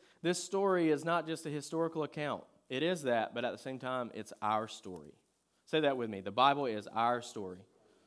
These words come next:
That's what the Bible is. It's our story. Now listen, Jesus has talked him off the ledge. Now he's gone in and he's done this really weird, mysterious thing. He's talked to him and it's like they've, everything is settled. Now I want you to think about this too. Time is, is really important in this story.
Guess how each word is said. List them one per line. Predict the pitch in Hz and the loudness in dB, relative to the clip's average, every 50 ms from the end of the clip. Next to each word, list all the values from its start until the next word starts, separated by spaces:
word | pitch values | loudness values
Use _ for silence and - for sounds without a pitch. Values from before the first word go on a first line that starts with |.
| _ _ _ _ _ _ _ _ _ _ | _ _ _ _ _ _ _ _ _ _
That's | - 135 147 151 - | 2 2 2 2 2
what | 156 | -2
the | 147 | 0
Bible | 131 135 131 131 123 117 107 | 4 4 4 4 4 0 -2
is. | 101 92 95 | -4 -4 -6
It's | 98 90 - - | -10 -16 -8 -2
our | 117 120 131 143 147 | 0 2 2 2 2
story. | 143 - - 123 110 104 101 95 | -2 -4 -8 -6 -4 -4 -4 -4
Now | 104 107 113 | -4 -4 -2
listen, | 123 117 - - 95 92 - _ _ _ _ - | -4 -4 -6 -8 -12 -12 -14 _ _ _ _ -8
Jesus | 135 147 143 - | -6 -6 -6 -6
has | 123 113 - | -8 -8 -6
talked | - 156 160 156 - | -2 -2 -2 -2 -2
him | 165 156 | -2 -2
off | 151 151 151 | -2 -2 -4
the | 147 | -4
ledge. | 139 127 123 123 123 123 123 123 - - - - _ _ _ _ _ _ - | -4 -2 -2 0 0 0 -2 -4 -6 -10 -16 -18 _ _ _ _ _ _ -6
Now | 123 131 165 196 202 | -2 0 2 2 2
he's | 180 175 143 135 | 2 0 -2 0
gone | 139 135 135 135 131 | 2 2 4 4 2
in | 131 131 123 | 0 -2 -4
and | 113 120 | -4 -6
he's | 117 107 104 | -8 -8 -8
done | - 131 135 | -6 -6 -6
this | 131 110 - - - | -6 -8 -8 -10 -12
really | 110 127 147 151 151 131 | -10 -8 -6 -4 -4 -6
weird, | 113 104 113 123 120 110 104 | -6 -4 -4 -4 -4 -4 -6
mysterious | 98 - - - - 110 110 104 98 92 87 - | -8 -12 -12 -12 -10 -8 -8 -6 -8 -8 -10 -12
thing. | - 90 85 95 - - _ _ _ _ _ _ _ _ _ _ _ _ _ _ - | -14 -16 -16 -16 -18 -20 _ _ _ _ _ _ _ _ _ _ _ _ _ _ -10
He's | 123 113 - - | -10 -8 -8 -2
talked | - 131 131 143 139 - | 0 2 2 2 0 -4
to | 143 | -8
him | 135 127 | -6 -6
and | 120 107 | -6 -6
it's | 101 - | -4 -4
like | 107 95 - - | -4 -4 -4 -4
they've, | 101 95 92 - - | -6 -6 -6 -6 -8
everything | 110 120 147 175 - 165 135 101 | -8 -6 -6 -8 -8 -8 -8 -8
is | 90 | -10
settled. | - - - 113 104 95 90 90 | -10 -10 -8 -6 -6 -6 -8 -6
Now | 107 131 | -6 -4
I | 196 | -4
want | 262 302 233 | -4 -4 -4
you | 135 | -4
to | 117 | -4
think | - 139 131 | -4 -4 -2
about | 123 113 101 | -2 -2 -2
this | 104 104 - - | -2 -6 -8 -10
too. | - 113 104 92 90 - - _ _ _ _ _ _ - | -10 -8 -8 -8 -8 -12 -16 _ _ _ _ _ _ -16
Time | - - 160 165 185 208 202 180 | -6 -2 0 0 2 2 0 0
is, | 151 131 - - | -2 -4 -6 -8
is | - 123 117 104 | -8 -8 -8 -6
really | 107 110 117 113 107 | -6 -4 -4 -4 -4
important | 104 101 - - 113 101 92 92 92 - | -6 -8 -10 -10 -10 -10 -8 -10 -10 -12
in | - 95 95 92 | -12 -12 -10 -10
this | 90 87 95 - | -10 -12 -12 -14
story. | - - - - - - - 95 80 67 55 - | -18 -18 -18 -18 -16 -12 -12 -12 -10 -12 -14 -18